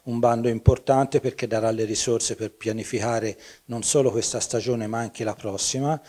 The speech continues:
quindi, eh, un bando che dà più respiro e anche più tempo per programmare, eh, i progetti e per metterli anche in pratica.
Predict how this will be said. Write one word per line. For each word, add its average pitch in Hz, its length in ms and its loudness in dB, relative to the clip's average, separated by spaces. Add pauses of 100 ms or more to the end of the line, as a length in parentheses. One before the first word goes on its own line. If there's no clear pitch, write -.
(180)
quindi, 113 500 0
eh, 107 380 -4 (240)
un 117 160 -10
bando 120 380 2
che 113 80 -2
dà 110 160 -2
più - 180 -2
respiro 123 600 2
e 113 40 4
anche 113 280 0
più - 180 -6
tempo 131 320 0
per 113 200 -4
programmare, 113 800 -2 (300)
eh, 110 340 -2
i 110 180 -4
progetti 117 600 2
e 127 40 6
per 107 220 -2
metterli 110 400 -4
anche 104 240 -2
in 120 120 0
pratica. 123 640 0